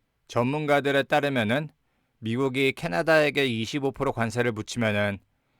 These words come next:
캐나다는 십만 개 일자리를 잃을 거고 지디피가 사 프로 감소될 거라고 예측합니다. 만약에 멕시코와 캐나다가 미국처럼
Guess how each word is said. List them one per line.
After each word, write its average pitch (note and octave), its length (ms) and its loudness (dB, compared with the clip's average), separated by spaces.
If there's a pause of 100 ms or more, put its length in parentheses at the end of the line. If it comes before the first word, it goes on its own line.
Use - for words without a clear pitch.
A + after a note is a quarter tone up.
(160)
캐나다는 D3+ 640 0
십만 E3+ 400 -4
개 D3+ 120 2
일자리를 A#2+ 600 0
잃을 G#2+ 160 -2
거고 A#2 420 -4 (640)
지디피가 C#3+ 880 4
사 A2 240 0
프로 D3 280 -2
감소될 B2+ 460 0
거라고 A2+ 440 2
예측합니다. E2+ 580 -6 (1300)
만약에 C3 680 2
멕시코와 C3+ 560 2
캐나다가 D3+ 560 2
미국처럼 A#2 580 0